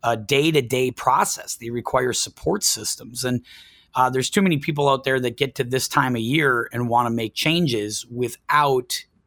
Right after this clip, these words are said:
those support systems kind of being in place for them. And usually does you in about five, six days in. Case in point, me, all of my, all of my resolutions out the window, seven of the Ten Commandments,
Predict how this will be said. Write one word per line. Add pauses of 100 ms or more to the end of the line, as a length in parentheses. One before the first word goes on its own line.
(320)
those
support
systems
kind
of
being
in
place
for
them. (160)
And (380)
usually
does
you
in
about
five,
six
days
in. (280)
Case
in
point,
me,
all
of
my,
all
of
my
resolutions
out
the
window, (280)
seven
of
the
Ten
Commandments,